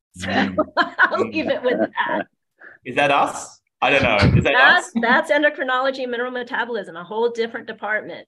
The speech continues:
Speaker 1: I don't know ab-, about what you have down under, but, like, for us, we do have a whole department who treat, you know, plain old osteoporosis and mineral metabolism issues like hypophosphatasia and such.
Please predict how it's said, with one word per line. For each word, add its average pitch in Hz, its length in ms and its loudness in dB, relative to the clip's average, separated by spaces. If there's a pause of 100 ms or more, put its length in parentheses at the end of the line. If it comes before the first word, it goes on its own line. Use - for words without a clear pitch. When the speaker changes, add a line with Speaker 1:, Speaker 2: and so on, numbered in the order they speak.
Speaker 1:
I 214 100 -2
don't 262 120 0
know 262 260 -2
ab-, 220 200 -6
about 196 480 -2
what 208 180 -6
you 208 140 -12
have 190 420 -4 (340)
down 190 240 -4
under, 214 380 -2
but, 175 160 -10 (440)
like, 190 220 -10
for 202 160 -4
us, 202 240 -4
we 196 220 -10
do 202 260 -12
have 190 280 -8
a 190 40 -12
whole 190 220 -10
department 180 680 -10
who 190 100 -14
treat, 180 360 -18 (320)
you 185 80 -12
know, 165 140 -14
plain 180 260 -12
old 175 140 -12
osteoporosis 170 920 -12
and 165 240 -16
mineral 180 200 -8
metabolism 170 600 -16
issues 160 480 -18
like 156 220 -16
hypophosphatasia 170 1700 -14
and 160 220 -18
such. - 580 -20